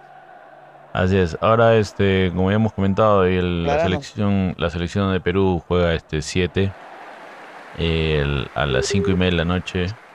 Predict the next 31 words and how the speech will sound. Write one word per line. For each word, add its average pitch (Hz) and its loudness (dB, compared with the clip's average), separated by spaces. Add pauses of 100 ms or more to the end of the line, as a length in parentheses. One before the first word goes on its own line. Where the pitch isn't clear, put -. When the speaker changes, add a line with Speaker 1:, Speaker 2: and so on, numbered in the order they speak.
(1700)
Speaker 1:
Y 82 -2
bueno, 87 2
vamos 85 0
a 87 0
ver, 87 2
este, 67 -4 (360)
cómo 82 -2
les 71 -2
va, 76 2
Speaker 2:
Claro, 147 -2
Speaker 1:
pues, 53 -6
¿no? 57 -8
Speaker 2:
claro. 156 -10 (1200)
Speaker 1:
Cómo 90 0
les 85 0
va. 104 2 (100)
Este, 85 -2
Speaker 2:
Ujú. - -8
Speaker 1:
tenemos 95 -2
la 90 2
lista 95 -2
de 92 -2
convocados 85 -2
final, 92 -2
que 78 -4
serían 87 -2
arqueros 90 -2
Pedro 90 0
Galese, 85 -2
Carlos 87 -2
Cáceda 92 -2